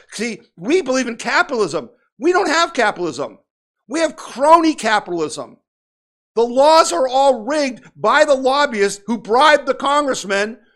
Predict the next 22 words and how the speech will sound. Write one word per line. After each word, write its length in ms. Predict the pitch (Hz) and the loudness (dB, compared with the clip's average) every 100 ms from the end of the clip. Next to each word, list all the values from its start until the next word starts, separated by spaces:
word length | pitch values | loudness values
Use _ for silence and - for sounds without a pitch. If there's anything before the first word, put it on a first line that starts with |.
| _ | _
to 100 | - | -10
pass 440 | - 269 302 302 247 | -4 0 2 0 0
laws 440 | 262 294 240 240 - - | 0 4 4 2 -6 -6
that 120 | 285 | -4
help 380 | 247 330 339 - | 2 4 4 0
Jeff 300 | 269 226 - | 0 -2 -2
Bezos, 640 | 220 185 185 147 - - - _ _ _ _ | -2 -2 -2 -4 -4 -18 -20 _ _ _ _
that 140 | 262 | -6
helps 460 | 302 294 349 339 - - | -2 4 6 4 0 -12
Google 360 | - 254 240 202 | -4 -2 2 2
and 100 | 196 | 2
Facebook, 640 | - 208 208 190 139 120 - _ _ - | 0 0 -2 -4 -4 -6 -16 _ _ -10
that 100 | 247 | -4
gives 240 | 302 349 | -2 -2
them 140 | 285 285 | 0 -4
an 100 | 269 | -2
unfair 400 | 277 302 320 320 | -2 -2 0 0
advantage 520 | 302 269 311 330 269 - _ | 0 0 0 0 -2 -8 _
over 240 | 277 262 233 | 2 2 0
your 420 | 185 208 262 240 | -4 2 2 4
real 240 | 233 233 | 4 4
business 560 | 214 233 233 202 180 - | 4 2 2 0 -4 -6